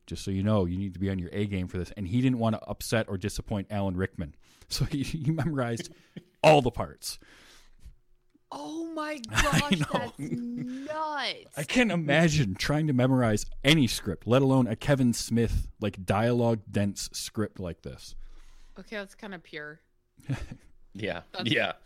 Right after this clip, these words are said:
Speaker 2: that's kinda, that's kind of adorable, and I wanna squish his cheeks for that.
Speaker 1: <laughs>
Speaker 3: I think he
Speaker 1: Um,
Speaker 3: was still, he was still struggling with drugs at the time,
Speaker 1: Oh, big
Speaker 3: too.
Speaker 1: time, yeah.
Speaker 3: So this was, like, a big, that's why Kevin was so, like, "You, you were, like, Alan Rickman is a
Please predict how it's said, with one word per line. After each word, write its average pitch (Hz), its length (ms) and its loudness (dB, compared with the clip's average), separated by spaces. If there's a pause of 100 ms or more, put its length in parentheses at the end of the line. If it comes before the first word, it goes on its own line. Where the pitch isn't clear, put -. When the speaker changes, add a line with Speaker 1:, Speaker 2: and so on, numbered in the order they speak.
(380)
Speaker 2:
that's 196 240 -14
kinda, 165 380 -16
that's 165 160 -18
kind 165 180 -18
of 147 120 -18
adorable, 143 580 -18
and 147 100 -18
I 147 60 -16
wanna 147 220 -18
squish - 300 -18
his 147 140 -18
cheeks - 280 -20
for - 140 -20
that. - 340 -6
Speaker 1:
<laughs> - 1080 -18
Speaker 3:
I 135 60 0
think 240 200 2
he 302 80 4
Speaker 1:
Um, 180 40 2
Speaker 3:
was 123 140 0
still, 131 320 -2
he 123 120 2
was 123 120 0
still 143 180 2
struggling 120 480 2
with 92 160 -2
drugs 107 300 2
at 87 120 -8
the 87 80 -6
time, 90 440 -2
Speaker 1:
Oh, 113 100 6
big 92 160 -2
Speaker 3:
too. 113 100 2
Speaker 1:
time, 98 200 2
yeah. 92 160 -2
Speaker 3:
So 95 100 -6
this 120 160 -8
was, 110 180 -10
like, 104 200 -8
a 95 100 2
big, 92 480 0
that's 110 220 2
why 107 120 0
Kevin 98 360 0
was 90 180 -4
so, 90 160 0
like, 85 340 -4
"You, 104 320 -4
you 113 160 -4
were, 101 280 -4 (100)
like, - 400 -4
Alan 123 300 0
Rickman 123 280 -2
is 107 160 0
a 92 140 0